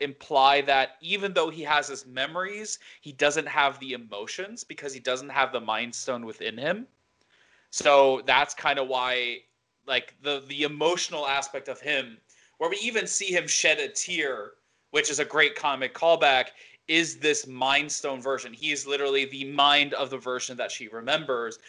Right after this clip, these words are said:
which is also why he was so overly emotional throughout the last, uh, in, early in the beginning of the episodes. So this version is like, um, uh, he's emotionless, but he has the memory. So he's trying to, like, figure out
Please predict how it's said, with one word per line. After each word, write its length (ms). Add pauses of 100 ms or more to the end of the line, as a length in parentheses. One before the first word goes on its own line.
(160)
which 120
is 80
also 240
why 140
he 80
was 160
so 160
overly 440
emotional 440
throughout 240
the 80
last, 380 (120)
uh, 220 (140)
in, 340
early 240
in 140
the 60
beginning 340
of 60
the 100
episodes. 600 (680)
So 140
this 220
version 300
is 160
like, 160
um, 260
uh, 280
he's 280
emotionless, 680
but 100
he 60
has 300
the 80
memory. 380
So 120
he's 120
trying 220
to, 60
like, 200
figure 400
out 360